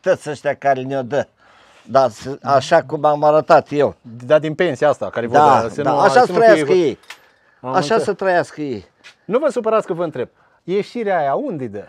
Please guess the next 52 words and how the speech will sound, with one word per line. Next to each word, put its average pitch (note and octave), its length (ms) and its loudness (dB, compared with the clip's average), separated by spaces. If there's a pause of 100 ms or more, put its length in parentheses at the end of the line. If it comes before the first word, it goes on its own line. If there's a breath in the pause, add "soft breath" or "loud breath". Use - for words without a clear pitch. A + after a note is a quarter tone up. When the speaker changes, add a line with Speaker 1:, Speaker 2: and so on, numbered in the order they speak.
(120)
Speaker 1:
Într-o D3 340 -2
magazin E3+ 640 -6
unde F#3+ 160 -4
am F3+ 120 -4
avut, F#3 260 -4
că - 100 -10
înainte E3+ 380 -4
nu F#3+ 260 -4
era F3+ 240 0
cu - 180 -12
centrale D3 680 -2
și C#3 200 -12
dădea. D3 500 0
Speaker 2:
Hai, A3 100 -2
Ticușoru, A3+ 460 0
că G#3+ 100 -4
tu B3 220 -4
de B3 80 -2
n-ai E4 180 -4
să A#3+ 80 -6
mai D#3+ 120 2
vezi A#2+ 180 -4
așa A2+ 200 -6
ceva. D3+ 140 -6
Nu G#3+ 80 -4
spui A3+ 160 0
că G#3 80 -2
aveți A3 180 4
și - 80 0
beci F3+ 300 4
aici B2 140 -2
de A2 200 -4
sub. G#2 180 -10 (120)
Speaker 1:
Nu B2+ 380 -4
mai A#2 240 -4
am A#2 120 -6
Speaker 2:
Nu. B2 80 -10
Speaker 1:
beci. G2 320 -16 (140)
Speaker 2:
Dar C3+ 160 0
era D3 180 6
beci, F3 220 2
era F#3 160 4
programat, E3+ 460 2
era E3+ 320 4
discut-, F3 440 -4
gândită D#3 420 2
și B2 100 -4
Speaker 1:
Da, D3+ 120 0
Speaker 2:
cu C#3 60 0
be- D3+ 80 0
Speaker 1:
dar C#3+ 140 0
este D3+ 840 2